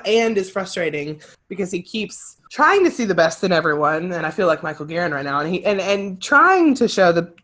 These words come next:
to see the best in everyone. And, and it's just gonna keep biting him in the ass. And at some point you have to stop. You know, you can't make him do that. It's just whenever he, he realizes that, you know, 'cause even up until the end,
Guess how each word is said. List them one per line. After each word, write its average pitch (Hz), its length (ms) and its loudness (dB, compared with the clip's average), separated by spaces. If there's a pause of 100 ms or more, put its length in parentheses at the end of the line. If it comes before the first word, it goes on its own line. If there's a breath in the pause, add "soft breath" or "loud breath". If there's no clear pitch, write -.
(180)
to 175 140 0
see 226 160 -2
the 170 140 0
best 160 280 0
in 170 120 -6
everyone. 151 560 -4
And, 170 240 -12
and 165 200 -6
it's 156 140 -10
just 175 160 -10
gonna 160 160 -6
keep - 440 -12 (180)
biting 156 280 0
him 151 160 -8
in 139 60 -10
the 135 120 -8
ass. 139 360 -10
And 151 80 -8
at 147 80 -12
some 190 220 -2
point 190 360 -4
you 156 80 -6
have 147 200 -8
to - 80 -12
stop. - 460 -8 (180)
You 170 200 -6
know, 135 160 -2
you 165 160 -8
can't 170 260 -2
make 151 220 -2
him 151 220 -8
do 131 140 -8
that. 117 220 -10
It's - 100 -16
just 190 160 -10
whenever 156 340 -6
he, 147 300 -6 (100)
he 180 160 -10
realizes 143 800 -2
that, 131 420 -8
you 151 120 -14
know, 117 340 -16 (300)
'cause 320 140 2
even 370 180 6
up 370 120 2
until 330 200 4
the 320 120 2
end, 165 360 0